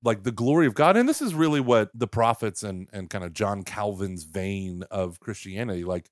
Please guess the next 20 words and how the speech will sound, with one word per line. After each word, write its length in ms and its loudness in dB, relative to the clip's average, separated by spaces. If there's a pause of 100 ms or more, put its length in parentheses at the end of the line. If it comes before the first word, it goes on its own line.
(200)
you 120 -2
must 260 2
never 300 2
sacrifice 920 -4
the 120 -10
glory 440 -2
of 160 -8
God 420 -4
for 160 -8
human 340 -8
concerns. 520 -8
And 100 -4
I, 100 -4 (120)
I, 100 -6 (180)
I 100 -6
feel 220 -2
like 220 -2
as 160 -2
a 60 -6
church, 640 -8